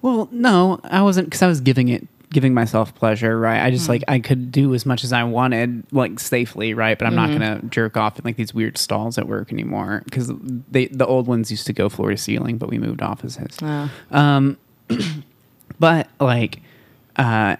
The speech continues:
Speaker 1: so I was horny, and then, like, my friend was supposed to come over, uh, and, like,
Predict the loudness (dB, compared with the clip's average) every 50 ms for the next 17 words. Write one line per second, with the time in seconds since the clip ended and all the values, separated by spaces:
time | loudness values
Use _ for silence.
0 | -6 _ 2 4 4 4 4 2 0 0 0 2 4 4 4 4 2 2 2 2
1 | 4 4 2 2 0 0 0 -2 -2 0 0 2 4 4 4 2 2 0 -2 -4
2 | -4 -6 -4 -2 -2 -2 0 -2 -6 -4 -2 -2 0 0 0 -2 0 0 0 0
3 | 0 0 -2 -4 -6 -8 -8 -4 -4 -2 -2 0 -2 -2 -4 -6 -10 _ _ _
4 | _ _ _ _ _ -4 -2 0 2 2 0 0 0 0 0 0 0 -2 -4 -6